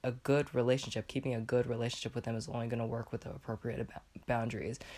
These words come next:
And I wanna say for those of you who do have trouble in relationships with your family, it's going to look different for whoever you are. So everybody has a different relationship with their parents, and it's probably going to be different than mine.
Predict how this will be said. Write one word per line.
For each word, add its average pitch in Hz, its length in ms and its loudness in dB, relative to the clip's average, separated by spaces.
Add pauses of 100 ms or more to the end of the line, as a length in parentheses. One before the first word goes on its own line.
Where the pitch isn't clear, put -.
(520)
And 143 80 8
I 160 60 8
wanna 196 200 4
say 165 160 8
for 160 120 4
those 127 240 6
of 117 120 0
you 120 540 4
who 123 180 4
do 127 180 2
have 131 200 4
trouble 123 320 2
in 120 80 2
relationships 120 480 0
with 117 140 0
your 113 80 2
family, 127 340 4
it's 123 140 2
going 165 180 2
to 190 60 4
look 165 220 4
different 120 320 2
for 117 460 4 (500)
whoever 127 480 6
you 113 220 4
are. 104 300 2
So 123 260 2
everybody 135 380 4
has 127 160 4
a 123 40 2
different 120 280 0
relationship - 460 -2
with 120 100 0
their 113 140 2
parents, 110 440 -2 (280)
and 113 240 2
it's 113 200 -2 (160)
probably 147 400 4
going 123 200 4
to 120 80 2
be 117 100 4
different 113 380 -2
than 113 160 4
mine. 110 500 -2